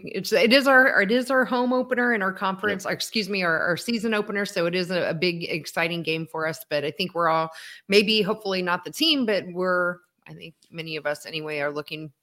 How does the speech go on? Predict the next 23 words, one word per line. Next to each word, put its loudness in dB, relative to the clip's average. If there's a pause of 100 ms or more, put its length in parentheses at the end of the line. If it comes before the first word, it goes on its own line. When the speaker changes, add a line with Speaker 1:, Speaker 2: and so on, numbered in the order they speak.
(120)
Speaker 1:
ahead -2
to -6
that -2
Sunday -2
game -4
on, -8
for -6
Stanford. -10 (100)
So. -12 (800)
Speaker 2:
Yeah, 2
and 0
I'll 4
be 0
interested 2
to -2
see 0
what 0
the -12
crowd's 4
like -2
tomorrow -2
night. -10
Um, -6